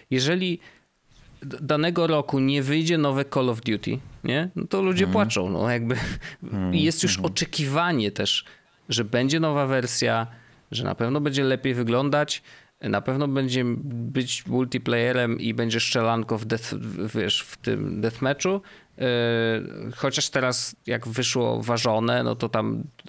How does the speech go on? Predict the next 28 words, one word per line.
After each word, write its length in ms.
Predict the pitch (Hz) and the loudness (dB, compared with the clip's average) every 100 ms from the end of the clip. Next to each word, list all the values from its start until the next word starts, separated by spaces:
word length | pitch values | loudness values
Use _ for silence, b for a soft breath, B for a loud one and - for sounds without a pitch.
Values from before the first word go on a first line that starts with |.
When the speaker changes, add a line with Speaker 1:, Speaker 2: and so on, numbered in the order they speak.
| 90 | -10
Speaker 1:
trochę 260 | - 117 120 | -4 -2 -2
się 120 | 120 | -2
pozmieniało. 560 | 117 110 113 113 107 101 | -2 -2 0 2 2 0
Myślę, 280 | 104 - | 0 0
jest 260 | 110 107 - | -2 -2 -4
jakby 340 | 87 98 107 104 - | -4 -4 -4 -8 -4
ten, 240 | 113 110 104 B B B - - | -2 -2 -4 B B B -16 -6
mm, 440 | 113 104 104 107 113 - - _ _ _ - | -2 0 0 -2 -6 -14 -20 _ _ _ -4
proces 360 | 131 127 131 | -2 0 -2
utrzymywania 960 | - 123 - 135 123 110 120 120 127 117 | -2 -2 0 2 2 2 2 2 2 2
danej 360 | 110 101 101 | 0 0 0
gry 260 | 101 - 107 | 0 0 2
jest 340 | 104 101 - | 2 0 -4
dość 220 | 127 104 101 | -4 -2 -2
du-, 200 | 107 85 | -4 -6
du-, 200 | 110 107 | -4 -4
dość 320 | 120 113 104 | 0 -2 0
długi 540 | 117 113 120 107 87 | -2 0 -2 -2 -2
i 40 | 104 | -2
na 120 | 107 | -2
pewno 220 | 120 110 | -2 -2
się 160 | 107 117 | 0 0
wydłużył 640 | 113 113 117 107 104 101 | -2 0 0 2 2 2
o-, 160 | - 101 - | 0 -2 -4
niż, 680 | 107 104 104 107 - - - _ - | -6 -2 -2 -2 -2 -4 -8 _ -4
wiesz, 300 | 101 64 - | -2 0 -2
te, 140 | - | -4
te 240 | - 101 | -6 -4